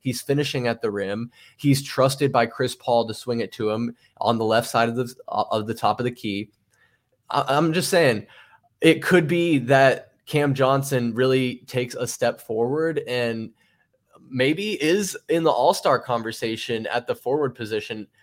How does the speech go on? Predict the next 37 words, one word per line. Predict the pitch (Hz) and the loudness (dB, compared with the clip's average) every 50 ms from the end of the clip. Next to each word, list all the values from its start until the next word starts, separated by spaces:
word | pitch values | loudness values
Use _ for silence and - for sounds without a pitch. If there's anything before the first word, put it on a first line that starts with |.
| _ _ _ | _ _ _
That | - 180 190 | 2 2 2
s-, | 196 - - - - | 0 -4 -8 -10 -10
that | - - - 143 | -10 -10 -8 -8
stroke | 139 - - - - 160 170 143 - | -8 -8 -10 -8 -8 -10 -10 -8 -8
is | 147 131 | -8 -6
just | 131 139 135 139 - | -4 -4 -6 -6 -6
so | - 139 135 131 | -4 -2 -2 -2
sweet. | - - - - - 139 165 170 143 - - | -4 -6 -10 -10 -6 -4 -4 -4 -4 -6 -8
He, | 123 123 117 - - _ _ _ _ _ | -10 -10 -10 -10 -14 _ _ _ _ _
he | _ - 139 131 127 120 - - | _ -4 -4 -2 -2 -6 -8 -10
sets | - - - 151 139 143 139 - | -8 -4 0 0 0 0 2 2
up | 165 160 156 156 - - _ _ _ | 2 4 2 2 -4 -12 _ _ _
perfect, | - - 143 135 131 123 - 120 123 127 - - _ _ _ _ _ _ _ _ _ _ _ _ _ _ _ _ _ _ _ _ | -4 0 2 2 2 4 4 4 4 4 0 -6 _ _ _ _ _ _ _ _ _ _ _ _ _ _ _ _ _ _ _ _
not | - 143 156 165 175 | 2 4 4 4 4
even | 190 180 185 170 147 - - - _ | 4 2 0 -2 -2 -4 -8 -14 _
th-, | - 135 - _ _ _ _ | -18 -18 -18 _ _ _ _
unconscious, | 147 170 180 175 143 143 139 139 135 - 107 92 92 - - - - _ _ _ _ _ _ - | 2 2 2 2 2 2 2 2 0 -2 -6 -8 -10 -14 -18 -18 -20 _ _ _ _ _ _ -4
unconscious. | 131 135 135 135 135 120 117 113 - - - 98 - - _ _ _ _ _ - | -2 -2 -2 -2 -2 -2 -2 -4 -8 -14 -16 -18 -20 -20 _ _ _ _ _ -2
And, | 139 156 151 - | -2 0 0 0
and | 156 151 | 0 0
we've | 151 208 208 | 0 0 2
talked | - 190 190 185 | 4 2 2 4
about | 180 147 156 151 147 | 4 2 2 4 4
that | 151 127 | 2 2
a | 117 | 2
lot, | 110 113 123 135 - 104 | 2 4 4 4 2 0
Mike, | 113 110 107 117 | -2 -6 -6 -6
when | 117 113 | -6 -4
we, | 113 131 143 | -4 -4 -4
when | 139 - 120 110 120 | -4 -6 -6 -2 0
we're | 135 143 | -2 -2
playing | 139 135 117 110 104 | -2 -4 -6 -4 -4
basketball, | 104 104 104 104 - - 113 107 104 107 | -4 -4 -6 -6 -10 -10 -8 -6 -6 -6
just | 107 113 113 - _ - - - - _ _ _ _ _ | -6 -8 -14 -16 _ -20 -20 -20 -20 _ _ _ _ _
not | - 127 131 123 139 | -4 0 0 2 2
even | 147 156 147 151 127 117 | 0 0 -2 -2 -4 -4
thinking | - - 120 120 127 123 117 107 98 98 95 92 | -6 -6 -6 -6 -4 -6 -6 -6 -6 -8 -12 -12